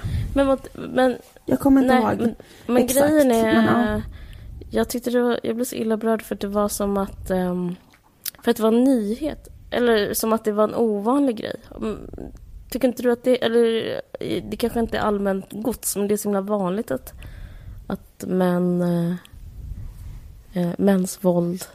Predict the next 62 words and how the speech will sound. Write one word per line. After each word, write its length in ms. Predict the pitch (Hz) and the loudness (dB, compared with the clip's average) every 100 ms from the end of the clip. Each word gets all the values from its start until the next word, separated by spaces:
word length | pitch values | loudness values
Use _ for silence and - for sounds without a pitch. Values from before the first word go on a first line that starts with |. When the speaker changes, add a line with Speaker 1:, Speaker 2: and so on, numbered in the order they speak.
| _ _ - - - - - | _ _ -20 -20 -18 -14 -6
Speaker 1:
slutar 580 | - 185 - 170 - | 0 0 0 -2 -2
i 280 | - 170 170 - _ 190 _ _ - | 0 0 -2 -8 _ -20 _ _ 0
döden. 400 | 220 233 220 - | 2 2 -2 -4
Alltså 160 | 190 | -2
det 60 | 208 | 0
är 60 | 214 | -2
jättemånga 440 | - 202 214 262 | -2 -4 -2 -2
kvinnor 400 | - 196 190 190 - | -2 -2 -2 -4 -8
i 80 | |
Sverige 300 | 185 180 175 | -4 -2 0
per 140 | 175 - | -2 -4
år 180 | - - | -4 -4
som 200 | 185 190 | -4 -4
dör 220 | 226 180 | -2 -4
på 120 | - | -4
grund 120 | 180 | -6
av 100 | 175 | -4
mäns 260 | 170 175 - | -4 -6 -6
våld. 160 | 226 - _ _ - _ - | -10 -12 _ _ -20 _ 4
Speaker 2:
Mm. 360 | 247 233 240 | 6 6 2
Speaker 1:
Men, 300 | 226 208 214 | 2 2 2
eh, 100 | 208 | 2
och, 140 | 202 202 | 0 2
Speaker 2:
Mm. 160 | 226 226 196 | 4 4 4
Speaker 1:
eh, 40 | |
i, 280 | - 196 190 - _ | 2 0 -2 -6 _
i 100 | 185 | -2
alla 360 | 190 185 185 185 | 0 0 0 -2
medier 400 | 185 202 196 175 | 0 0 0 0
har 100 | 180 | 0
det 60 | 175 | -2
varit 240 | 170 - | -4 -6
att 100 | 165 | -8
det 100 | - | -6
är 40 | |
liksom 220 | 175 170 175 | -6 -6 -4
en 40 | |
jättestor 300 | 175 - 170 | -4 -6 -6
grej. 160 | 190 - | -6 -6
Så 200 | - 196 - | -6 -8 -8
jag, 300 | 196 220 220 | -2 -2 0
på 60 | |
riktigt 360 | 247 240 240 240 | -4 0 0 0
så 200 | 254 233 - - - | 2 0 -2 -10 -10
förstår 340 | 214 - 262 | -6 0 0
inte 160 | 226 190 | 0 -2
jag 80 | |
vad 100 | 185 | -4
som 100 | 208 | -4
hänt. 140 | 202 - - - - | -4 -6 -20 -14 -2
Men 100 | 214 | 0
jag 120 | 208 | 2
tänker 240 | 220 208 | 0 0
att 40 | 196 | 0
det 40 | 208 | 0
enda 220 | 190 196 | 0 -2
som 140 | - | -2
är, 320 | 226 233 220 - | -2 0 0 -2
är 100 | 185 | -2
väl 120 | 175 | -4
att 140 | 170 | -2
sommaren... 880 | - 233 196 185 220 220 190 180 | -2 0 0 0 -2 -4 -4 -6